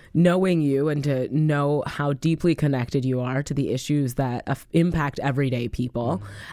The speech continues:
Speaker 1: and at a time when the trans community is under constant attack at the national and local level, to see our community rise to the occasion of electing you and getting behind you and supporting you as a leader,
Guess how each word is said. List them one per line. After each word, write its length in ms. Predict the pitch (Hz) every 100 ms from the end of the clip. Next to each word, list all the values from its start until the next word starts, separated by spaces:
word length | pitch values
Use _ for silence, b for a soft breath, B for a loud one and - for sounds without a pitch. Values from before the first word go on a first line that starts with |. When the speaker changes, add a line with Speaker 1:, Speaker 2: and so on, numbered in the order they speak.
| -
Speaker 1:
and 240 | 214 247
at 80 | 214
a 140 | 185
time 320 | 156 147 143
when 100 | 165
the 80 | 151
trans 420 | - - 151 160
community 560 | - 160 147 147 147 143
is 280 | - 147 -
under 400 | 156 160 156 143 -
constant 540 | - - 180 190 180
attack 420 | 156 - 123 143 160
at 100 | 143
the 100 | 143
national 560 | 135 123 - 147 135
and 120 | 131
local 320 | 131 123 127 127
level, 480 | 151 175 143 117 B B B B
to 120 | 185
see 260 | 180 226 233
our 200 | 160 160
community 680 | 170 151 147 147 143 135 123 B B B
rise 360 | 151 143 156 -
to 120 | 165
the 120 | 156
occasion 580 | 139 135 123 143 131 123
of 180 | 135 127
electing 560 | 127 131 - 147 127
you 280 | 120 120 139
and 220 | - 139
getting 480 | 135 135 131 127 123
behind 500 | 127 123 127 131 127
you 180 | 123 123
and 120 | 139
supporting 440 | 135 - 131 127 131
you 140 | 127
as 120 | 127
a 60 | 127
leader, 460 | 131 135 131 147